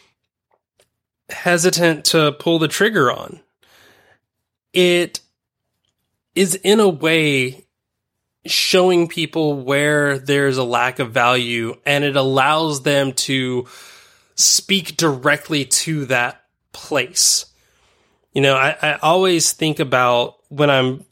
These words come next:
talking with people that, that kinda just need a pep talk, you know, they, they need a, "Hey, you can do this, you got this."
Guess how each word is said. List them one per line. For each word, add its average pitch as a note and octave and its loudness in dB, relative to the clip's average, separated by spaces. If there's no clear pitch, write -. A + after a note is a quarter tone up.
talking D3 2
with C3 -2
people C#3+ 0
that, B2+ 2
that C3+ -4
kinda D3 2
just C#3 -2
need C#3+ 2
a B2+ 2
pep - -4
talk, E3+ 0
you C3+ -2
know, C3 2
they, B2+ 0
they C3 0
need C3+ 2
a, B2 2
"Hey, D3+ 0
you C#3 0
can C#3 0
do C3+ 0
this, C#3 0
you C3+ -8
got B2+ -2
this." D#3 -2